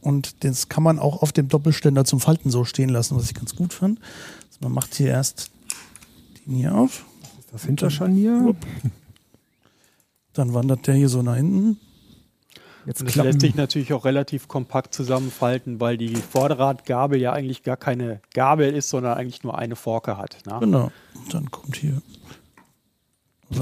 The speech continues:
Speaker 2: das
Speaker 1: noch
Speaker 2: bei
Speaker 1: so ein
Speaker 2: Fahrrädern
Speaker 1: Gummi
Speaker 2: eigentlich
Speaker 1: dran.
Speaker 2: häufiger, so eine, so eine Monogamel? Das habe ich bei dem Go Cycle das erste Mal gesehen.
Speaker 1: Ich kenn das auch nur von dem Go Cycle eigentlich.
Speaker 3: Es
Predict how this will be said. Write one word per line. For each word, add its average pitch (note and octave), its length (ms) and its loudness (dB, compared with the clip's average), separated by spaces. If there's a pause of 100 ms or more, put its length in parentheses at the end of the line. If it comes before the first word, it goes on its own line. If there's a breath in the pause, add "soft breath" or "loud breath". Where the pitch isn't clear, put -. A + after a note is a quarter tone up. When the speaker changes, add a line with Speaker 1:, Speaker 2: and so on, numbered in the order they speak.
(100)
Speaker 2:
das B2+ 80 2
Speaker 1:
noch B2 80 2
Speaker 2:
bei B2+ 80 8
Speaker 1:
so B2 100 2
ein B2+ 80 2
Speaker 2:
Fahrrädern F3+ 240 8
Speaker 1:
Gummi D#3 140 6
Speaker 2:
eigentlich C#3+ 220 6
Speaker 1:
dran. D#3 100 2
Speaker 2:
häufiger, F3+ 420 4
so D#3+ 80 4
eine, C#3+ 460 6
so - 100 -4
eine C#3 160 6
Monogamel? F#3+ 680 4
Das D#3+ 120 2
habe E3 100 -4
ich - 100 -4
bei D#3 80 -4
dem C#3+ 140 4
Go C#3 140 2
Cycle F#3+ 380 -2
das F3+ 160 -4
erste C#3+ 320 -4
Mal A2 260 -8
gesehen. A2+ 360 -10 (120)
Speaker 1:
Ich - 140 -4
kenn F3+ 200 4
das - 360 4 (240)
auch D#3 340 0
nur E3 320 6
von E3 160 0
dem D#3 140 4
Go E3 160 2
Cycle A#2+ 360 2
eigentlich. A#2+ 380 0
Speaker 3:
Es - 260 -6